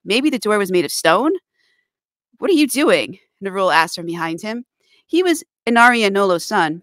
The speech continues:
and he was a bunch of years older than Rand and a bunch of years younger than Uncle Myron,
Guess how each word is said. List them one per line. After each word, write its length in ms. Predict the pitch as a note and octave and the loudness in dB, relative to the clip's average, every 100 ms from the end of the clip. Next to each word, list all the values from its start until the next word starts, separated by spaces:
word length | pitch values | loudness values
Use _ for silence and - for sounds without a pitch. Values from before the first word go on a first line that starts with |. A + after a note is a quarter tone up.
| _ | _
and 120 | G3+ A3 | -4 -2
he 80 | |
was 140 | D4+ C4 | 0 0
a 60 | |
bunch 240 | A#3+ A#3+ B3+ | 0 0 -2
of 100 | G#3+ | 0
years 240 | A3 G3+ - | 0 0 -2
older 240 | G3+ F#3+ | -2 -2
than 160 | F3+ F#3+ | -4 -2
Rand 320 | A3+ F#3+ F3+ | 2 2 0
and 100 | F#3+ | -4
a 40 | G3+ | -2
bunch 240 | A#3 A3 | -2 -4
of 80 | G#3+ | -4
years 260 | G3+ F#3 | -2 -2
younger 300 | F#3 A#3 G3+ | -2 -2 -2
than 120 | F3+ E3+ | -2 -2
Uncle 260 | F#3 F3 | -2 -2
Myron, 380 | F3 F#4 E4 - | 0 0 -2 -8